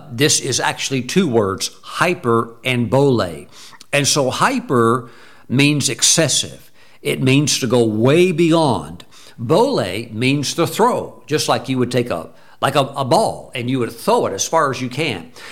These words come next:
You put them both together, hyperbole or hyperbole, and you have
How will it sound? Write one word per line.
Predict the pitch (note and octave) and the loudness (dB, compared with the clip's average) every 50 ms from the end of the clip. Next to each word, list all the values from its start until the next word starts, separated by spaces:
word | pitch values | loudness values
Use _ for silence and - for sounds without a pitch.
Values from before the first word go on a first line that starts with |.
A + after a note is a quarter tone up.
| - - - | -18 -6 0
You | C#3 C#3+ | 2 2
put | B2+ - E3 E3+ | 4 4 4 4
them | D3 C3 A#2+ | 4 2 2
both | A#2+ C#3+ C#3+ C#3+ - | 2 0 0 -2 -4
together, | - A#2 G#2 D3 F#3 F3+ C#3 C#3 - | -8 -2 0 0 0 0 -2 -4 -4
hyperbole | - A#2 B2 A#2+ - A#2 F2+ C3+ D#3 E3+ D3 C3 C#3 C3+ | -4 -4 -4 -4 -4 -4 0 0 0 2 2 0 0 0
or | - - B2 A#2 A2 | -2 0 0 0 0
hyperbole, | - - - - G#2+ C#3+ C3+ C#3 - - - D#3 G3+ F#3 C3+ B2+ A2 F#2+ A2 G#2 G2 F#2+ A2 C#3 D#3 D#3 - - - - - - - - - - - - - - - - - - - - - - - - | -2 -6 -6 -4 -2 -2 -2 -4 -8 -4 0 0 0 2 2 0 0 2 0 0 2 2 2 2 0 -2 -6 -14 -20 -20 -20 -20 -20 -20 -20 -20 -20 -20 -20 -20 -20 -20 -20 -20 -20 -18 -18 -20 -6 0
and | D3 C#3 C3+ C3+ C3 C3+ C3 B2 | 2 4 4 4 2 0 -2 0
you | B2+ C#3 C3+ | 0 2 0
have | B2 G2+ C#3 E3+ G3 F3+ C3 B2+ B2+ C3+ C3 B2 - - | 0 -2 -2 -2 0 0 2 2 2 2 0 -2 -8 -16